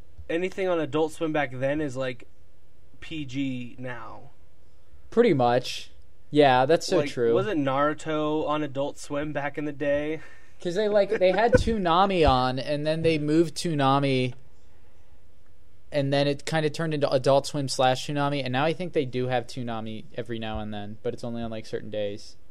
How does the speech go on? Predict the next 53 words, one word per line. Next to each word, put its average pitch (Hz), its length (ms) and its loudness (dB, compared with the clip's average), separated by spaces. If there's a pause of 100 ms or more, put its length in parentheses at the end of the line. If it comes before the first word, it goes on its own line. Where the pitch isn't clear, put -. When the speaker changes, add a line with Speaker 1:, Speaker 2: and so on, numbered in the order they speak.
(1300)
Speaker 1:
Oh 117 140 -8
Speaker 2:
Yeah, 110 320 4
Speaker 1:
my 156 60 -4
Speaker 2:
it - 20 4
was 180 140 2
this 220 160 0
Speaker 1:
gosh. 170 60 -8
Speaker 2:
really 190 200 2
weird 156 400 0
period 165 300 0
of 147 80 2
the 120 80 -4
night. 120 420 0 (640)
I 151 100 0
think 214 200 -4
the 226 80 4
first 208 340 0
time 202 160 0
I 180 60 0
started 180 240 2
watching 147 480 2
anything 165 280 -4
like 165 200 0
that 175 200 6
was 143 140 0
I 147 60 6
was 143 140 4
at 165 100 2
my, 135 180 -2 (140)
we 139 180 -2
were 151 80 4
at 160 140 2
the 123 80 4
beach, 127 560 -2
and 120 180 -6
we 123 100 -2
were 131 80 0
in 127 100 -2
this 120 160 -6
room 131 120 -4
with 123 140 -4
my 113 100 0
cousin, 107 480 2 (400)
and 123 200 -4
he 131 120 -2
wanted 135 240 0
us 123 160 2
to 131 80 4
watch 120 240 6
Futurama 117 840 2
with 95 160 -4
him. 95 340 -6
<laughs> - 40 -10